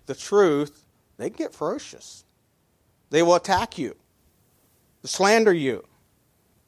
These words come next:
I, I remember Pastor Webb had written something to a, uh, concerning somebody, I'm trying to remember who it was, it doesn't really matter, but,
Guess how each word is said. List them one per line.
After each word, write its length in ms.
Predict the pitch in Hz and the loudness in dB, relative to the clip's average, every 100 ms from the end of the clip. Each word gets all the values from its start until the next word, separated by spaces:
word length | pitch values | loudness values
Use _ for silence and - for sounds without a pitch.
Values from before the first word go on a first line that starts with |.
| _ _ _ _ - | _ _ _ _ -14
I, 180 | 127 - _ - _ _ | -14 -14 _ -20 _ _
I 40 | - | -16
remember 440 | 127 131 120 117 - _ _ _ _ _ _ _ _ _ _ _ _ _ _ | -12 -10 -8 -8 -10 _ _ _ _ _ _ _ _ _ _ _ _ _ _
Pastor 320 | 135 120 - | -8 -8 -4
Webb 200 | 147 147 | -2 -2
had 160 | 120 123 | -2 -6
written 240 | 143 117 | -6 -8
something 360 | - 139 131 117 | -6 -6 -8 -10
to 180 | 131 113 | -8 -6
a, 180 | 110 - _ _ _ _ _ _ - | -10 -14 _ _ _ _ _ _ -18
uh, 600 | 101 101 101 95 95 92 - _ _ _ _ _ _ _ _ _ _ _ _ _ _ - | -14 -12 -12 -14 -16 -18 -20 _ _ _ _ _ _ _ _ _ _ _ _ _ _ -16
concerning 460 | 120 - 143 131 | -10 -4 -4 -4
somebody, 440 | - 135 127 123 123 | -6 -6 -2 -2 -2
I'm 140 | 123 | -4
trying 180 | 127 123 | -4 -4
to 40 | |
remember 240 | 123 117 110 | -4 -6 -6
who 100 | 117 | -6
it 80 | |
was, 340 | 117 117 113 - | -4 -4 -4 -8
it 120 | - | -10
doesn't 220 | 123 120 | -8 -8
really 160 | 110 107 | -10 -10
matter, 400 | 120 127 110 113 | -8 -8 -8 -12
but, 320 | 98 113 - | -10 -10 -12